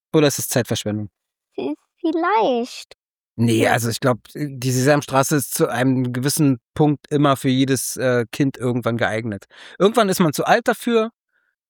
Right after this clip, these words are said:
Speaker 1: Irgendwann guckt man's eben nicht mehr, so wie was ja auch bei mir war.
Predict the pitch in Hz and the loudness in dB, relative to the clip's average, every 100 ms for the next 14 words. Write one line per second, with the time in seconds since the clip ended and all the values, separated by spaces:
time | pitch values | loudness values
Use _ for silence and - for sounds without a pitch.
0 | _ _ _ 165 165 160 - 202 202 180 | _ _ _ 0 2 2 0 -2 0 0
1 | - 175 165 185 - 196 196 175 147 139 | 0 0 2 0 0 0 2 0 -2 -4
2 | 131 143 - 165 131 - 139 180 170 165 | -2 -2 0 -2 -2 0 2 2 2 0
3 | 165 | 0